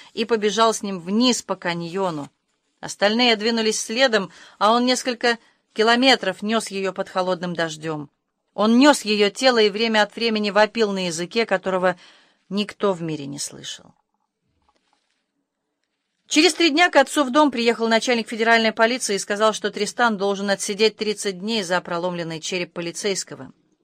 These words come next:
Ничтожность срока объяснялась огромным политическим влиянием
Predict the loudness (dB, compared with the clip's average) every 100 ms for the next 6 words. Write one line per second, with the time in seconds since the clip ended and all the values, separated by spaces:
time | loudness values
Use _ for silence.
0 | -12 -10 -4 0 2 0 -2 0 0 2
1 | 0 -2 -6 -2 0 0 -2 -2 -4 -4
2 | -4 -6 -6 -6 -6 -6 -6 -2 0 0
3 | 0 -4